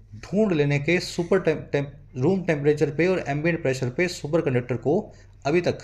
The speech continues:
वो फेल हुए हैं विदस्टैंड करने में, सामना करने में, फेस करने में, सस्टेन करने में, इंडिपेंडेंट स्क्रूटनी को, स्वतंत्र जांच को। हमेशा जब भी साइंटिस्ट ऐसा बोलते हैं, बाद में उसकी किसी और लैब में स्क्रूटनी करवाते हैं, वो मटेरियल में उतनी,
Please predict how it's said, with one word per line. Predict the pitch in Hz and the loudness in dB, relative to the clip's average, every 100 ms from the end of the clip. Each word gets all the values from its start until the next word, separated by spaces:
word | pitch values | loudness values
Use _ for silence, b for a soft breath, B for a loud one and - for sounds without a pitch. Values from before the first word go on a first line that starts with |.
| - b b b b | -16 b b b b
वो | 131 | -2
फेल | 170 - - 175 190 | -2 -2 2 4 4
हुए | 156 156 | 4 2
हैं | 151 151 180 | 2 0 -2
विदस्टैंड | 135 143 139 - 151 156 | -2 -2 -4 -2 0 2
करने | 143 117 113 | 0 0 0
में, | 113 156 | 0 -2
सामना | 170 - 127 139 160 | -2 -4 -2 0 0
करने | 127 110 110 | 0 0 -2
में, | 110 156 | -2 -2
फेस | 170 - 165 165 | -4 -2 0 0
करने | - 113 107 | -2 -2 -2
में, | 117 170 | 0 -2
सस्टेन | 170 139 - 151 | -4 -8 -2 -2
करने | 131 110 107 | 0 -2 0
में, | 131 202 - B B B - - | 0 -2 -4 B B B -16 -6
इंडिपेंडेंट | 170 190 175 151 170 | 0 2 2 0 0
स्क्रूटनी | 170 135 127 143 | 0 0 0 0
को, | 139 190 220 B B | 2 2 2 B B
स्वतंत्र | - - 135 156 180 165 | -16 -6 -2 -2 -2 -2
जांच | 113 110 - | 0 -2 -4
को। | - - - - b b b - | -12 -14 -20 -20 b b b -6
हमेशा | 147 196 196 | -2 0 0
जब | 185 165 | 0 0
भी | 170 | 2
साइंटिस्ट | 185 170 165 170 | 2 2 2 2
ऐसा | 170 165 | 2 4
बोलते | 147 151 190 | 4 2 0
हैं, | 190 | 0
बाद | 139 143 | 2 2
में | 165 | 2
उसकी | 160 - | 0 -2
किसी | 151 143 | -4 2
और | 156 147 | 2 4
लैब | 147 | 2
में | 147 | 0
स्क्रूटनी | 147 143 135 151 | -4 -4 -2 0
करवाते | 131 123 147 | 2 2 2
हैं, | 175 | 0
वो | |
मटेरियल | 139 131 135 139 | 0 0 2 2
में | 143 | 2
उतनी, | 143 143 156 | 0 0 -2